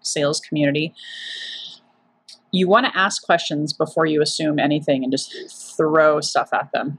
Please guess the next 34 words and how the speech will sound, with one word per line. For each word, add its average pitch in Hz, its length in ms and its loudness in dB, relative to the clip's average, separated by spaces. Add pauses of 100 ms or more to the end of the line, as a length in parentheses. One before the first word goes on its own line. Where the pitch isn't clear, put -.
(120)
even 208 260 2
after 202 260 2
you've 165 240 0
formed 165 440 4 (400)
the 156 120 2
relationship. 143 840 0 (240)
And 165 100 0
here's 190 220 2
an 180 80 -2
example. 151 460 -2
So - 160 -4
let's 196 180 4
say 247 160 4
I 208 100 4
had 196 140 2
a 165 80 4
health 170 260 0
and 170 80 -2
wellness 151 320 2
product. 139 360 2
Let's 170 140 -2
say 170 100 2
the 156 100 4
weight 147 160 4
loss 143 260 2
example, 139 400 -2
'cause 175 120 -6
that's 285 200 2
kind 403 160 -6
of 240 80 4
an 196 80 0
emotional 165 460 2
thing, 175 240 -2
guys. - 460 -4